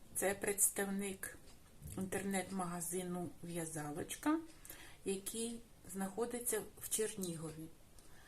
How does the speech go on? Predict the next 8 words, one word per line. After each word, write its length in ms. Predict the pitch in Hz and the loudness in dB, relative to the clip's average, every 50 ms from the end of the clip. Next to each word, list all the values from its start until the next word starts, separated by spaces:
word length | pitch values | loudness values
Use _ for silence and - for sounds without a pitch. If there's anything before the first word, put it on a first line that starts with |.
| - - - - - - - - - - - - - - - - - - - - - - - - - - - - - - | -16 -14 -14 -14 -14 -14 -14 -14 -14 -14 -14 -14 -12 -10 -8 -8 -6 -6 -6 -6 -8 -10 -10 -6 -6 -6 -6 -8 -2 6
Також 760 | - 262 285 285 285 - 262 247 247 - - - - - - - - - - - - - - - - - - - - - - - - - - - - - - - - - - - - - - - - - | 8 8 8 8 6 2 2 2 4 4 6 6 4 4 0 -4 -10 -18 -20 -18 -18 -18 -18 -18 -18 -18 -18 -18 -16 -18 -18 -18 -18 -18 -18 -18 -18 -18 -18 -18 -18 -18 -18 -18 -18 -18 -16 -16 -10 -4
посилання 680 | - 214 - - 220 214 220 214 208 208 208 208 196 | 0 2 2 2 4 4 4 4 2 2 0 0 0
на 160 | 196 190 190 185 | 0 0 0 0
дівчат 500 | 185 196 190 - - - 254 269 285 285 - - | -2 -4 -4 0 4 6 8 8 6 4 2 -2
і 100 | - 202 | -2 0
всіх 320 | 196 - - 214 202 202 | 2 2 2 2 2 0
учасників 840 | 190 190 - - 240 254 285 277 - 269 262 254 262 - 240 247 240 - - - - - | -4 -2 2 4 6 6 6 6 6 4 4 4 2 0 -2 -2 -4 -4 -8 -14 -12 -8
я 380 | - 202 202 220 208 202 190 | -4 2 4 4 4 4 2